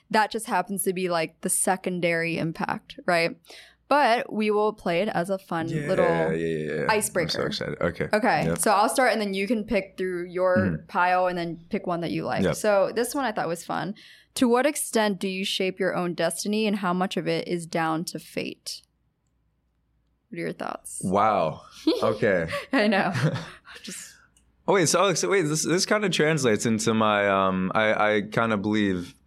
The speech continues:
Speaker 2: timing and place and everything happens for a reason, I guess.
Speaker 1: Mm-hmm.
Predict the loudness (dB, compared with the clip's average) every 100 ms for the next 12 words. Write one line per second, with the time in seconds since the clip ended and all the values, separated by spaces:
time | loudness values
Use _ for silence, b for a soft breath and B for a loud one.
0 | _ -12 -2 0 0 -2 -4 2 2 2
1 | 0 0 0 0 0 0 0 -2 -2 0
2 | 0 0 0 -2 -2 -4 -4 -4 -4 -2
3 | -2 -4 -4 -8